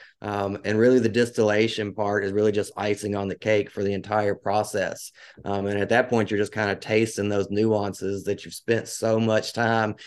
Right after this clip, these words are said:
either under the sun or in the winery, you know, really processing it. And that's what really makes this distillation art so cool,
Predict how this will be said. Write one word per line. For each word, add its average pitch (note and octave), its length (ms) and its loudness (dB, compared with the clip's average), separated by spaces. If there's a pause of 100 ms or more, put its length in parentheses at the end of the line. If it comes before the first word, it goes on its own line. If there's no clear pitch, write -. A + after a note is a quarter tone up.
(120)
either A2 280 4
under A#2 220 6
the A2+ 80 2
sun A2+ 680 2
or G#2+ 320 2
in A2+ 100 0
the A2 80 0
winery, G#2+ 600 -2 (240)
you G#2+ 80 -2
know, G#2+ 120 4
really G#2+ 280 4
processing G2 760 -2
it. G2 100 -4
And G#2 160 -2
that's A#2 200 0
what B2+ 120 4
really A2 260 6
makes G#2 280 0
this G2+ 200 -6
distillation G2+ 760 0
art F#2 200 -2
so G2+ 200 -2
cool, A#2+ 480 4